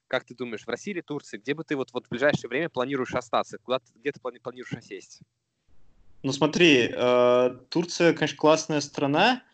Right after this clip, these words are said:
Speaker 2: но я все-таки хотел бы, наверное, от-, отучившись, с-, э, вернуться в Россию. Э, и я, в общем-то, для себя как раз рассматриваю возможность жить на... Ну, то есть, наверное, это какой-то такой тоже мой идеал, жить на два, на, на два государства. Ну, то есть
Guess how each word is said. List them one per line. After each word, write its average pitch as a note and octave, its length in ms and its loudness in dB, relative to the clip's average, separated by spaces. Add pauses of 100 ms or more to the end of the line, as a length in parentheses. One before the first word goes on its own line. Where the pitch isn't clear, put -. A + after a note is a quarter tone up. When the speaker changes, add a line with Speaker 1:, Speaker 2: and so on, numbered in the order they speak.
(480)
Speaker 2:
но C3 140 0
я D#3 140 6
все-таки D#3+ 680 2
хотел D3 340 0
бы, C#3+ 100 -2
наверное, C3 720 0
от-, C3 240 -2
отучившись, C#3+ 800 0
с-, - 360 -12
э, B2 680 6
вернуться C#3 360 0
в B2 40 -4
Россию. D#3+ 600 2 (180)
Э, A#2+ 320 2
и B2 100 -2
я, B2 280 4
в C#3+ 60 4
общем-то, B2 600 0 (160)
для C3 180 -6
себя C#3 220 4
как C3+ 100 2
раз C#3 260 2 (320)
рассматриваю D3 520 2
возможность C3+ 580 0
жить C#3 300 -4
на... B2 600 2 (160)
Ну, A#2 100 -8
то A#2 80 -4
есть, - 160 -4
наверное, A2+ 420 4
это G#2+ 100 -12
какой-то A2 480 -4
такой G#2+ 340 -4
тоже G#2+ 260 0
мой G#2 260 -2
идеал, C3 320 6
жить A#2+ 200 -6
на A#2 80 0
два, A2+ 340 4
на, A2+ 160 -2
на A#2 240 -2
два A#2 140 2
государства. A2+ 460 -2
Ну, C3+ 180 4
то C#3+ 80 4
есть C#3 220 -2